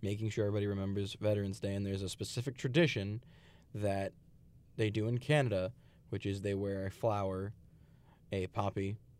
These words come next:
so that they can represent and represent the fallen sh-, the fallen soldiers from each of the wars. And for a lot of people, and I've, and I did my research on this, it is not just, like, a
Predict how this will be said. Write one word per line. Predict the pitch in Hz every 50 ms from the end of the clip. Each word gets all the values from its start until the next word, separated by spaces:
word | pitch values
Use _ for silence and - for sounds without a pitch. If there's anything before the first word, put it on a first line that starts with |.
| - - -
so | - - - 110 104 104 101
that | 98 107 101 101 101 - 110
they | 101 98
can | 95 - 110 104
represent | 101 95 - 104 101 107 98 98 98 -
and | 98 95 101
represent | 98 92 - 101 98 101 90
the | - 101
fallen | - - 98 92 92 95
sh-, | - - - - - - - - - - -
the | 110 110
fallen | - - 139 135 135 135 131 123 123
soldiers | - - 123 113 113 107 107 107 101 98 95 - - - - - - - - - - -
from | - 117 107 98 101 101 95 -
each | 104 104 98 - -
of | 95
the | 90 95
wars. | 90 90 92 90 - - -
And | 104 104 98 98 98 95 - - - -
for | - 110 104
a | 104
lot | 135 156 165
of | 160 127
people, | 143 131 127 - 127 123 113 - - - - - - -
and | 110 107
I've, | 101 92 113 - - - - -
and | - 113
I | 110 113
did | 120 147 139
my | 135
research | 127 117 117 117 107 - 104 -
on | 107 104 104
this, | 101 98 - -
it | 117 117
is | 113 107 107
not | 113 113 113 110 113 123 - -
just, | 104 107 110 107 104 - -
like, | 107 98 92 87 - - - - - - - - - - - - - - - -
a | 110 104 98 98 95 90 90